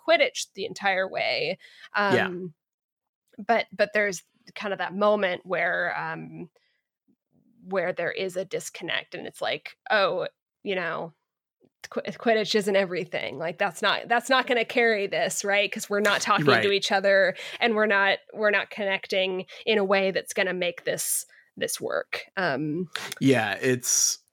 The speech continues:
Speaker 2: it, it, there's that, there, there's a great line that says, you know, where, where it says that, like, "Oh, Harry found her just as easy to talk to as Ron or Hermione."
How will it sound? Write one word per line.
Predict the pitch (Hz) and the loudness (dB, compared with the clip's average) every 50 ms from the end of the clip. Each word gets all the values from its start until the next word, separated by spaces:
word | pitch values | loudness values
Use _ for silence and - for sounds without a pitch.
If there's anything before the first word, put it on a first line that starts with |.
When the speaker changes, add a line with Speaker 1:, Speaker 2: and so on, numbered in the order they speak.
| _ _ _ _ | _ _ _ _
Speaker 2:
it, | - 151 - - | -8 -8 -6 -4
it, | - 151 151 156 147 143 135 | -4 -4 0 0 0 0 2
there's | 135 135 131 123 - | 4 4 4 4 4
that, | - 120 110 92 110 | 2 2 2 2 0
there, | 123 120 113 107 - - | 0 -2 -2 -2 -4 -6
there's | - 113 113 113 107 - | -4 -2 -2 -2 -2 -4
a | 104 | -2
great | - 123 143 - | 0 2 2 2
line | 139 127 117 120 123 120 120 | 2 2 2 2 0 0 -2
that | 104 - | -2 -2
says, | - - 113 107 104 107 - - - - | -2 0 0 0 0 -2 -4 -6 -8 -10
you | 113 117 | -10 -10
know, | 110 104 101 98 98 98 98 _ _ _ _ _ | -8 -8 -8 -10 -12 -12 -16 _ _ _ _ _
where, | 113 107 95 - | -8 -6 -6 -4
where | 101 107 | -4 -4
it | 101 | -4
says | - - 113 107 107 | -4 -4 -6 -8 -8
that, | - - - | -10 -10 -8
like, | 110 98 - - - - - | -8 -8 -10 -12 -14 -12 -10
"Oh, | 113 98 92 92 - _ - | -10 -8 -10 -12 -14 _ -12
Harry | 113 - 117 110 104 104 101 | -8 -4 -2 0 0 0 -2
found | 101 - - 110 107 107 104 | -2 -2 -2 -2 -2 -2 -2
her | 120 117 104 104 104 101 104 107 | -4 -2 -2 -2 -2 -4 -6 -6
just | - 117 117 - - | -4 -6 -4 -4 -6
as | 110 110 | -6 -6
easy | 107 104 104 107 | -6 -6 -6 -8
to | 104 107 | -10 -8
talk | - - 107 98 - | -6 -6 -6 -6 -4
to | - 107 101 98 | -4 -4 -2 -2
as | 98 98 | -4 -4
Ron | - 101 104 101 | -4 -4 -4 -4
or | 101 98 | -6 -6
Hermione." | - 92 92 90 87 87 92 - 95 92 - - - - | -6 -4 -2 -2 -2 -2 -2 -4 -6 -8 -8 -10 -10 -12